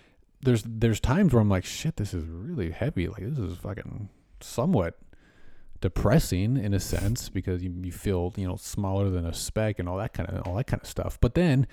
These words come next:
you hit zoom out and you, you come to after a while and you realize, "Yeah, I mean, that fucking spreadsheet that I'm worried about, or that, uh, that conversation that I had with that person at the grocery store was, that was,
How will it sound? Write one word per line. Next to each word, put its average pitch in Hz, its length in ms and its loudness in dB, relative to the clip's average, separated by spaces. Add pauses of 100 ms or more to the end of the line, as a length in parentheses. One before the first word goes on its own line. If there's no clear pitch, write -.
(240)
you 117 140 6
hit 117 140 6
zoom 123 280 6
out 131 140 4
and 123 140 6
you, 110 60 4
you 101 220 2
come 127 300 2
to 123 460 4
after 110 220 0
a 113 40 2
while 110 180 4
and 104 140 2
you 98 40 2
realize, 104 520 0 (680)
"Yeah, 127 240 0
I 98 80 -2
mean, 95 320 -2 (300)
that 120 160 -2
fucking 98 540 -2
spreadsheet - 480 0
that 147 120 2
I'm 147 120 0
worried 147 200 0
about, 143 420 0
or 95 120 0
that, 107 420 -2
uh, 92 380 2 (1900)
that 117 120 -2
conversation 123 600 2
that 120 100 0
I - 20 0
had 120 140 2
with 110 140 0
that 107 200 0
person 120 400 0
at 104 80 -4
the 98 80 -4
grocery 113 340 0
store 120 220 -2
was, 98 320 -2 (160)
that 90 160 -6
was, 90 240 -8